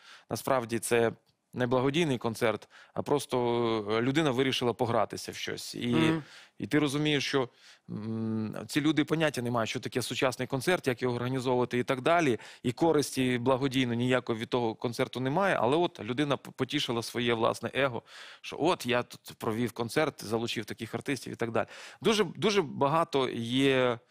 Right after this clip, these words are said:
Speaker 1: е, проблем, які нібито не стосуються нашого двадцятиліття, але якщо ці проблеми ми не зможемо якось так чи інакше вирішити,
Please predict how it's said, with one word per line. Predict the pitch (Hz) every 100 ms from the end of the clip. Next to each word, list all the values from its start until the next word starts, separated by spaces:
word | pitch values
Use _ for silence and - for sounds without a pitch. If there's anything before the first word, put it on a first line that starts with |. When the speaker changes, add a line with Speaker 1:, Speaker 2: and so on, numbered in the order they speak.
| - - - - - -
Speaker 1:
е, | 120 113 113 113 113
проблем, | - 156 175 175
які | 139 156
нібито | 160 147 - 139
не | 143 170
стосуються | - 156 - 160 131 123
нашого | 120 120 123
двадцятиліття, | 113 127 139 151 202 214 135
але | 110 110 135 156 151
якщо | 139 131 147
ці | 139
проблеми | 123 139 143 143 135 135
ми | 131
не | 131 131
зможемо | 139 131 120 117
якось | 120 - 113 - -
так | - -
чи | 123
інакше | 120 117 -
вирішити, | 131 160 131 123 104